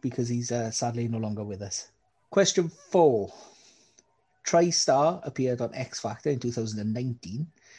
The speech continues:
including some truly fucking cringeworthy performances from Tom Evans, Ben Fodden, and Levi Davis. How many streams does their cover of No Diggity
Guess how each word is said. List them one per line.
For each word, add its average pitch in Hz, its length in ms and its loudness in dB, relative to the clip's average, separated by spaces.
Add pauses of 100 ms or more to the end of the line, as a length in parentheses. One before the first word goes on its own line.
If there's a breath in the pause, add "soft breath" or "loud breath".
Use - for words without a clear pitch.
(260 loud breath)
including 120 500 0
some 117 240 -2
truly 113 600 -2
fucking 113 420 -6
cringeworthy 113 720 -2
performances 110 680 -6
from 104 400 -6 (360 soft breath)
Tom 120 220 2
Evans, 117 400 -2
Ben 113 200 -2
Fodden, 110 440 -4 (160)
and 104 260 -8
Levi 101 480 -8 (180)
Davis. 107 540 -8 (800 loud breath)
How 170 160 6
many 170 200 2
streams 135 840 0
does 123 180 -2
their 131 100 -2
cover 131 320 0
of 120 140 0
No 123 200 2
Diggity 120 600 -2